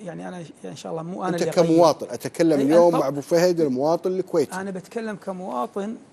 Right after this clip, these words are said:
Speaker 1: وبتكلم أيضًا كمعايش ل-، لأجواء ودهاليز مجلس الأمة ومجلس الوزراء.
Speaker 2: تعرف تقرأ في
Speaker 1: يعني، يعني أدري شلون ال-، ال-، الأجواء. أنا باعتقادي أهم شيء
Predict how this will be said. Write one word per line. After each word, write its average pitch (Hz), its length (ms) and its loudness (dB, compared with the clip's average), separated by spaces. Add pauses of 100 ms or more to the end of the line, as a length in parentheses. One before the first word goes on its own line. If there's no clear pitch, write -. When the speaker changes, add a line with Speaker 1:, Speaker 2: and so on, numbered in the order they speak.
(180)
Speaker 1:
وبتكلم 185 680 -12
أيضًا 220 220 -10
كمعايش 185 760 -10
ل-، 190 260 -8
لأجواء 185 640 -6 (100)
ودهاليز 175 640 -8 (560)
مجلس 220 360 -4
الأمة 233 240 -6
ومجلس 240 280 -8
الوزراء. 233 440 -10 (560)
Speaker 2:
تعرف 175 300 6
تقرأ 170 300 2
في - 340 -6
Speaker 1:
يعني، 190 140 0
يعني 160 300 -6
أدري 214 380 -8
شلون 190 220 -10
ال-، 175 180 -14
ال-، 175 140 -12
الأجواء. 175 480 -2 (1120)
أنا 220 140 0
باعتقادي 170 580 -6 (2500)
أهم 220 220 -2
شيء 240 360 -2